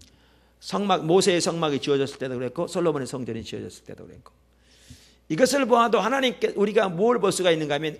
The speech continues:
우리의 예배 가운데 하나님이 뭐 하기 원하시느냐? 영광으로 오시기를 원하신다는 거죠. 그러니까 하나님이 진정으로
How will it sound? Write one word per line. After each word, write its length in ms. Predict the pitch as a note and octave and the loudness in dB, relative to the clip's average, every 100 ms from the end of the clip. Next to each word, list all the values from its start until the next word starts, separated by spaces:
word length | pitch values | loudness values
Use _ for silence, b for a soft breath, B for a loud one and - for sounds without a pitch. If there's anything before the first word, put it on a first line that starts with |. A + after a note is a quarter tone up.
| - | -6
우리의 420 | A3 C#4+ D#4+ F3+ | -4 0 2 2
예배 320 | D#3 F3+ C#4 | 2 4 2
가운데 320 | - A#3 A3 G#3 | 2 2 2 0
하나님이 340 | G#3+ G#3 G3 | 0 0 0
뭐 240 | D3 D3 | 0 0
하기 160 | E3+ D#3+ | 0 0
원하시느냐? 800 | D3 C#3 C3 C3+ E3 G3 D3 - B B B | 0 -2 -4 -6 -2 -2 -2 -8 B B B
영광으로 460 | D3 F3 F3+ E3 C#3+ | -4 0 0 2 0
오시기를 340 | A#2+ B2+ B2+ | 0 -4 -6
원하신다는 560 | A2+ G#2 G2+ A#2+ A2 - | -8 -8 -12 -14 -16 -18
거죠. 280 | G2+ - - _ _ _ _ _ b b b b | -20 -20 -20 _ _ _ _ _ b b b b
그러니까 200 | - D3+ | -8 -2
하나님이 560 | C3+ A#3 D#4 D#4 D4+ A3+ | 0 2 2 2 2 2
진정으로 840 | - F#3+ A3+ A3+ A3 G#3 E3+ - | 2 0 4 4 6 4 0 -4